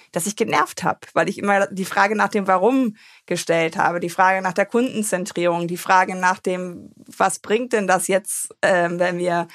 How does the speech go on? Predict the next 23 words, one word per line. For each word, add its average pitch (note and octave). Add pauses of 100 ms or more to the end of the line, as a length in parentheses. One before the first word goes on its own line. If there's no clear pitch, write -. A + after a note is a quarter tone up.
(200)
vierzehn G3
Jahre F3+
alte F#3
Busse A3+
haben F3+
und F3+
nur G3+
einen F3+
Sollzeitfahrplan, F3
also E3+
nicht G#3+ (200)
plus A3+
oder F3+
vier G#3+
Minuten, A3+
so, G3
ne, G3+
sondern G3+
man F#3
weiß F#3
halt G3
nur F3+
aus, -